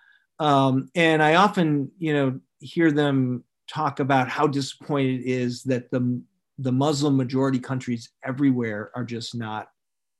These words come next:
responding to this. Um, you know, and they point to things that, uh, Muslim countries make statements on about Islamophobia, and they keep on asking, "Why don't,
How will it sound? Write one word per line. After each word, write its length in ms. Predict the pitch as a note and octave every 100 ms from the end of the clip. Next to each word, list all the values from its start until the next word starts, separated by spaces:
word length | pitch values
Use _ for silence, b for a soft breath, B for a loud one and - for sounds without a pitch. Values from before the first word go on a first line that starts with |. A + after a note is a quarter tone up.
| _
responding 600 | C#3 B2+ - A#2+ A2 A2+ A2+
to 120 | -
this. 480 | - - - - _ b b b b b -
Um, 640 | D3 C3+ B2 A#2+ A2+ A2 - _ _ _ _ _ _ _ _ _ -
you 100 | D#3+
know, 140 | D3
and 120 | C#3
they 80 | C#3+
point 440 | - - D#3+ D#3 D3
to 100 | C3
things 680 | - C#3+ C#3 C3+ B2+ -
that, 380 | C3+ B2+ A#2+ - C#3+
uh, 160 | C3
Muslim 440 | B2 C3 C3 C#3 C3
countries 460 | C#3+ C3+ C#3 A#2
make 160 | C3 B2+
statements 600 | - C3+ C3+ C#3+ B2 C3
on 380 | B2+ B2+ B2+ B2+
about 340 | B2 B2+ A#2+
Islamophobia, 1000 | B2+ B2 C3 B2+ B2 - A#2+ C3 B2 A2+ A#2+
and 260 | B2+ A#2 - b b b b b -
they 100 | C3
keep 220 | C#3 C3
on 120 | C3+
asking, 420 | C3 C3 - B2
"Why 340 | B2 C3 C3 C3
don't, 520 | B2 B2+ B2 A#2+